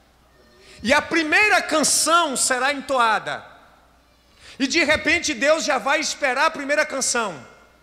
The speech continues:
Vamos conjecturar para você entender.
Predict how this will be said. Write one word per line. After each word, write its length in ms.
Vamos 300
conjecturar 680
para 80
você 260
entender. 760